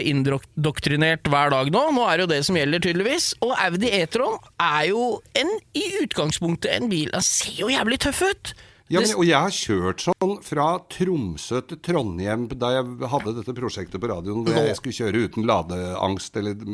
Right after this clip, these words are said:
Speaker 2: rekkeviddeangst.
Speaker 1: Ja.
Speaker 2: Og dem var, altså, det er jo en svær drul av en bil som
Speaker 1: Ja da.
Speaker 2: gikk fælt og,
Speaker 1: Ja,
Speaker 2: og, og
Speaker 1: absolutt.
Speaker 2: sånn, så,
Speaker 1: Men
Speaker 2: og,
Speaker 1: det som er det store problemet med den bilen, er at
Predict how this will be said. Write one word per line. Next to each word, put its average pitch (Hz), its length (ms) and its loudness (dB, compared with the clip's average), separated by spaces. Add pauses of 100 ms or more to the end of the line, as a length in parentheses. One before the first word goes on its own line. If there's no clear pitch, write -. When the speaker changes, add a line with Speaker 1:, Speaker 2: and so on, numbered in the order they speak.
(120)
Speaker 2:
rekkeviddeangst. 107 680 -4
Speaker 1:
Ja. 104 200 0 (240)
Speaker 2:
Og 117 80 0
dem 120 100 2 (340)
var, 90 200 -6 (320)
altså, 107 120 -10
det 123 120 0
er - 20 0
jo 120 140 -2
en - 20 -8
svær 117 340 -6
drul 92 480 -4
av 160 100 2
en 185 60 -4
bil 160 280 -4
som 147 160 4
Speaker 1:
Ja 208 100 4
da. 104 80 0
Speaker 2:
gikk - 160 -8
fælt 127 400 -4
og, 143 320 -4
Speaker 1:
Ja, 127 80 0
Speaker 2:
og, 151 160 0
og 143 60 -2
Speaker 1:
absolutt. 240 500 -2
Speaker 2:
sånn, 180 160 -6
så, - 0 - (480)
Speaker 1:
Men 254 160 2
Speaker 2:
og, - 80 2
Speaker 1:
det 214 160 2
som 294 160 2
er 226 200 4
det 277 120 2
store 220 480 0
problemet 180 480 2
med 220 60 2
den 220 180 2
bilen, 226 320 2
er 170 240 4
at - 220 -10